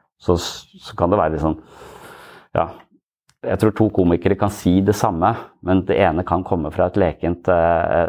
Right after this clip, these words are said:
sted og et godt, godt sted, og det andre kan komme fra et mørkt sted, og det er forskjellen. Selv om de sier akkurat det samme, og de er jævlig frekke i det de sier, så,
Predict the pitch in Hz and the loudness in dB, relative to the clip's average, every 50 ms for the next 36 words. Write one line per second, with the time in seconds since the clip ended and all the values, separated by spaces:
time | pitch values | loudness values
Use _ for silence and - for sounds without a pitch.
0 | - - - - 90 92 113 113 - 85 - - - 90 - - - - - - | -2 -6 0 2 2 2 2 0 -2 -4 -4 -2 -4 -4 -4 -6 -20 -20 -16 -8
1 | - 87 92 - - - - 120 117 104 95 90 87 80 78 82 92 95 101 80 | -2 -2 -2 -2 -2 -2 -2 0 0 0 0 0 0 0 0 0 -2 -2 -4 -4
2 | 73 - 87 - - 87 78 - - - - - 85 85 98 95 90 87 90 90 | -2 -4 -4 -2 -2 -2 -4 -4 -8 -10 -4 -4 -4 -2 -2 -2 -2 -2 -2 0
3 | 87 90 92 - 107 - - - 76 - 92 92 90 90 92 - - 90 87 95 | -2 -2 0 -2 -4 -4 -2 -2 -2 -2 -2 -6 -6 -8 -6 -2 0 2 2 2
4 | 104 - - 95 - - - - 98 92 107 101 110 95 80 85 104 120 117 - | 2 2 2 2 2 0 -2 -2 -2 -2 0 0 0 -2 0 0 -2 -2 -4 -8
5 | _ _ - 92 92 85 95 104 107 110 104 85 80 - - 95 - - 107 - | _ _ -4 0 0 2 2 2 2 2 2 2 0 -2 -4 -6 -2 -2 -2 -4
6 | - - 120 123 - _ _ _ _ _ _ - 98 98 90 85 87 92 90 - | -2 -4 -4 -4 -4 _ _ _ _ _ _ -4 0 0 0 0 0 -4 0 2
7 | 110 95 107 135 135 - _ _ _ _ _ _ _ _ - - 98 90 | 2 2 2 0 -2 -6 _ _ _ _ _ _ _ _ -2 0 0 0